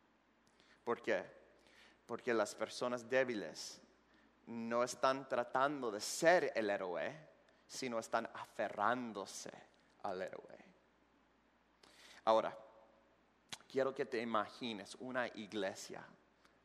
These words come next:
nuestras iglesias enteras, que se caracterice por ser personas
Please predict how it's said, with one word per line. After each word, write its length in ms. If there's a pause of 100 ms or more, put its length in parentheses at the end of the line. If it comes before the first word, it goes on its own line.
nuestras 420
iglesias 640 (300)
enteras, 480 (880)
que 160
se 380
caracterice 1080 (300)
por 200
ser 320
personas 460